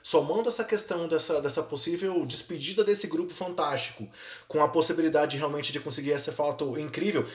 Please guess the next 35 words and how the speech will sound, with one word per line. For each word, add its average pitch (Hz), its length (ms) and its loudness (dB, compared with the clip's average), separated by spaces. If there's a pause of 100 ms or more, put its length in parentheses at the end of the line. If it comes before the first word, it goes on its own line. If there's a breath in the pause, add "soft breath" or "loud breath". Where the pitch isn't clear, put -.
(120)
o 139 80 -4
próprio 190 640 0
Curry 214 280 6
disse 131 360 -4
que, 139 80 -6
assim, 123 280 -4 (220 loud breath)
ah, 123 240 -2
o 131 60 -2
fato 185 260 0
de - 80 -4
tentar 175 280 -2
buscar 156 280 0
esse - 140 -2
tricampeonato 156 580 -2
consecutivo 139 720 -2 (240 loud breath)
é 127 80 2
algo 160 300 6
que - 80 0
é 208 80 2
muito 202 240 -4
motivador, 196 680 0 (220 loud breath)
porque, 143 180 -2
querendo 196 360 4
ou 160 100 6
não, 202 380 4 (260 loud breath)
apenas 196 600 2
três 277 520 2
franquias 220 560 -2
têm 190 160 -4
essa 175 200 -2
marca 160 320 2
na 156 80 2
N 156 140 2
B 147 180 4
A, - 560 0